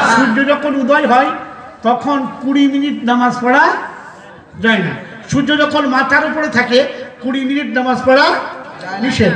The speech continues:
আর সূর্য যখন ডোবে সেই সময় কুড়ি মিনিট নামাজ পড়া। তাহলে তিন কুড়ি কত হলো?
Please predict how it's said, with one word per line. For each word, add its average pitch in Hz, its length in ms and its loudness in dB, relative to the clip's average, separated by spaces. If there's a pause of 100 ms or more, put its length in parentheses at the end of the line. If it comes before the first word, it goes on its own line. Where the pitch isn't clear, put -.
(360)
আর - 100 2 (120)
সূর্য 269 300 0
যখন 285 320 0
ডোবে 247 720 2 (100)
সেই 240 160 2
সময় 262 260 0 (100)
কুড়ি 254 180 2
মিনিট 254 300 0
নামাজ 233 280 4
পড়া। 277 240 6 (840)
তাহলে 254 180 0
তিন 262 340 -2
কুড়ি 277 300 2
কত 277 180 2
হলো? 254 340 2